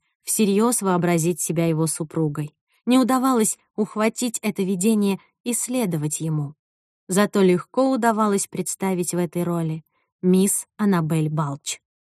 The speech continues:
Чем больше она обдумывала свое будущее, тем острее чувствовала, что обречена, и бороться с судьбой бесполезно. Прекрасный пример —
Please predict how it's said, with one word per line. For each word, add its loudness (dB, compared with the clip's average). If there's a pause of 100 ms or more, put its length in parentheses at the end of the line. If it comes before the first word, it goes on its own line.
(480)
Чем 4
больше 0
она 2
обдумывала 2
свое 0
будущее, -4 (320)
тем 6
острее 2
чувствовала, 0 (200)
что 0
обречена, 0 (320)
и 0
бороться 2
с -2
судьбой 0 (100)
бесполезно. -2 (600)
Прекрасный 4
пример — 2